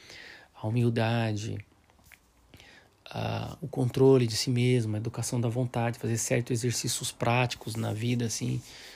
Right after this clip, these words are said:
pra você, é, melhorar a sua qualidade de vida interior, assim, né? Como, por exemplo, nem que seja atividades físicas,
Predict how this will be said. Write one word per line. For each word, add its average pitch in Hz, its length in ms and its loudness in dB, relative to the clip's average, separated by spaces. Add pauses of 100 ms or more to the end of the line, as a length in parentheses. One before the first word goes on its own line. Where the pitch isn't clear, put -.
(200)
pra 110 140 -6
você, 113 640 -2 (880)
é, - 520 -8 (140)
melhorar 123 600 4
a 107 40 -2
sua 113 260 -2
qualidade 117 580 0
de 120 100 -6
vida 127 140 0
interior, 123 480 2
assim, - 280 -6 (320)
né? - 200 -14
Como, 117 220 -4
por 113 120 -6
exemplo, 113 540 -4 (760)
nem 165 100 2
que - 60 -6
seja 147 280 0
atividades 117 460 -2
físicas, 131 1000 0